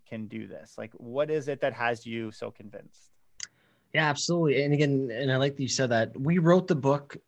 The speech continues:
Speaker 2: We were writing it for ourselves. I-, if we were to start over again, we wish we would have found this book. And it's kind of that, that, that push off the fence as well to, to get started, uh, and to not make excuses. We're trying to get rid of those excuses.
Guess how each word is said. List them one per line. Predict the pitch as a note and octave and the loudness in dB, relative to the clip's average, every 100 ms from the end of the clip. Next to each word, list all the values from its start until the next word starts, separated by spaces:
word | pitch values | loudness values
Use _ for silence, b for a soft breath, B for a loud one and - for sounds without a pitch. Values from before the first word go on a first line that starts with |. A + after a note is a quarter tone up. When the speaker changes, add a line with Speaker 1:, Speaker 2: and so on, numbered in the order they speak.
| - | -4
Speaker 2:
We | C#3 | 2
were | C#3+ | 4
writing | D#3 G3 G3+ | 4 4 4
it | E3+ | 4
for | D#3+ | 4
ourselves. | C#3+ B2+ - C#3 C#3 C#3 - | 4 4 0 2 0 0 -6
I-, | G2+ - | -10 -10
if | - - | -10 -4
we | D3 | -2
were | C#3+ C#3+ | -2 -2
to | |
start | A2+ E3 D3+ | 2 4 6
over | C#3+ C#3+ C#3+ | 6 4 2
again, | C3+ C3 C3 B2+ b b | 4 2 0 -4 b b
we | B2+ | -2
wish | B2+ C3 | 0 0
we | C3+ | 0
would | B2 | -2
have | A#2 | -2
found | A#2 G#2+ G#2 | -2 -2 -4
this | G2 | -6
book. | - G2 - - B B - | -6 -8 -10 -20 B B -2
And | C#3+ | 0
it's | C#3+ - | 0 0
kind | - F3 F#3 | 2 4 4
of | |
that, | D#3 C3 A#2+ | 4 2 0
that, | - G#2+ G#2 - | 0 0 0 0
that | G#2+ - - | 0 -2 -8
push | - F3 D#3+ | 0 2 2
off | E3+ D#3 | 2 0
the | C#3 | -4
fence | - C3 C3 C3+ | -4 -2 0 -2
as | B2 A2 | -6 -2
well | A2 A2+ A#2 | 2 2 0
to, | A#2 A2 | -4 -6
to | G2 A#2 | -6 -6
get | A2+ G#2 | -4 -4
started, | - A2 G#2+ A2+ A2+ b b b b | -2 -2 0 -2 -6 b b b b
uh, | G2+ G2+ F#2+ F#2+ | -4 -2 -2 -2
and | A2+ A2 | -4 -6
to | A2 | -6
not | A2 A2+ A2+ - | -4 -4 -8 -12
make | A#2 A2 A2+ A2 | -12 -8 -8 -8
excuses. | G#2 - B2 A2 B2 A2+ | -10 -10 -8 -8 -8 -10
We're | A2 | -10
trying | - A2 | -8 -6
to | G#2+ | -6
get | G#2 | -8
rid | F#2 G#2+ | -8 -8
of | |
those | G2+ G2+ | -8 -8
excuses. | G2+ - - A#2 A2 A#2+ A2+ | -10 -12 -10 -8 -6 -8 -10